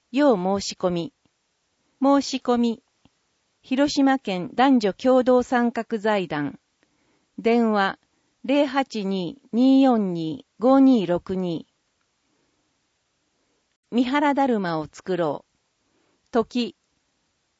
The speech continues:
二十一日を除く、月曜日、木曜日、十三時から十六時、土曜日、十時から十二時。ところ、浮城ロビー。内容、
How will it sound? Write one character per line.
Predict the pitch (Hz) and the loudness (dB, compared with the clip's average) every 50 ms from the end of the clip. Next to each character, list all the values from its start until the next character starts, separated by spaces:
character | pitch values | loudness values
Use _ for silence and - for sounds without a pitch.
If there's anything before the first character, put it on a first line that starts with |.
| _ _ _ _ _ _ _ _ _ _ - | _ _ _ _ _ _ _ _ _ _ 2
二 | 262 294 285 | 4 4 4
十 | 254 262 254 226 214 | 4 2 0 0 0
一 | 214 - - 220 233 | -2 -4 -4 0 2
日 | 233 240 233 - - 240 233 | 2 2 0 -2 -2 0 0
を | 214 196 | 2 2
除 | 175 165 165 151 190 180 - | 0 -2 -2 -2 -4 -4 -4
く、 | - 185 170 165 143 - _ _ _ _ _ _ _ _ _ | -4 -4 -4 -4 -4 -8 _ _ _ _ _ _ _ _ _
月 | 220 226 - - - 277 | -2 -2 -2 0 2 4
曜 | 277 285 262 233 208 | 6 6 6 6 4
日、 | 160 165 160 - - _ _ _ - | 2 -2 -6 -8 -12 _ _ _ -4
木 | - 220 - - 277 277 | -2 -2 0 2 4 6
曜 | 269 269 240 214 175 | 6 8 6 6 4
日、 | 151 151 151 - - _ _ _ - | 2 -2 -6 -6 -10 _ _ _ -4
十 | - 262 277 285 | 0 0 0 2
三 | - - 302 285 262 247 | 2 2 2 4 4 4
時 | 190 196 | 2 -2
か | - - 180 160 | -4 -4 -4 -2
ら | 160 156 - | -2 -2 -2
十 | - 160 214 247 254 247 | -4 -2 2 2 4 4
六 | 233 233 226 - 214 196 | 4 4 2 0 -2 -4
時、 | 151 151 147 139 - _ _ _ _ _ _ _ _ _ _ _ _ _ _ | -4 -4 -8 -8 -10 _ _ _ _ _ _ _ _ _ _ _ _ _ _
土 | - 240 254 277 | 4 4 6 6
曜 | 285 285 269 233 | 8 6 6 4
日、 | 190 170 170 160 - - _ _ _ _ - | 4 0 -4 -8 -10 -12 _ _ _ _ -8
十 | 190 - 277 285 269 247 | -2 0 2 4 4 2
時 | 185 185 202 | 0 -2 -6
か | - 185 185 | -6 -6 -4
ら | 160 156 147 - - - | -2 -2 -4 -4 -8 -8
十 | 156 - 233 233 233 | -4 0 2 4 4
二 | 233 226 220 208 | 4 4 2 0
時。 | 147 151 160 160 - - _ _ _ _ _ _ _ _ _ _ _ _ _ _ _ _ _ _ _ _ _ _ _ _ _ - _ _ _ | -2 -6 -8 -10 -10 -14 _ _ _ _ _ _ _ _ _ _ _ _ _ _ _ _ _ _ _ _ _ _ _ _ _ -20 _ _ _
と | - 247 - | 0 0 2
こ | - 269 262 | 2 4 4
ろ、 | 254 247 240 - - _ _ _ _ _ | 4 4 4 2 -2 _ _ _ _ _
浮 | - 214 - - 269 | -8 -6 -2 -2 -2
城 | 254 - 262 254 254 247 240 | -2 -2 -2 0 2 2 2
ロ | 240 233 233 | 2 2 0
ビ | 190 185 165 - - _ | 0 -2 -6 -8 -10 _
ー。 | _ _ _ _ _ _ _ _ _ _ _ _ _ _ _ _ _ _ _ _ _ _ _ _ _ _ _ _ - | _ _ _ _ _ _ _ _ _ _ _ _ _ _ _ _ _ _ _ _ _ _ _ _ _ _ _ _ -4
内 | 208 220 240 254 254 233 226 | 0 2 2 2 2 2 2
容、 | 220 214 208 202 196 - | 2 2 2 2 0 -2